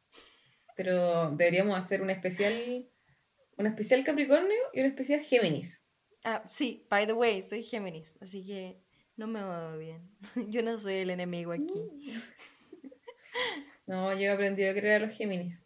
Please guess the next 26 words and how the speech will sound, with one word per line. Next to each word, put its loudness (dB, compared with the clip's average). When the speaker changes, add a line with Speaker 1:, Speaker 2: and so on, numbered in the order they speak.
Speaker 2:
Ah, 0
mira, -2
la 0
verdad, -2
yo -6
no, -8
no, -8
no -8
creo -6
mucho -14
como -6
en, -8
en -8
el -6
horóscopo -8
diario -6
y -6
esas -14
cosas, -14
más -10
como -8
en -6
el -10
tema -10
de -8
personalidad, -8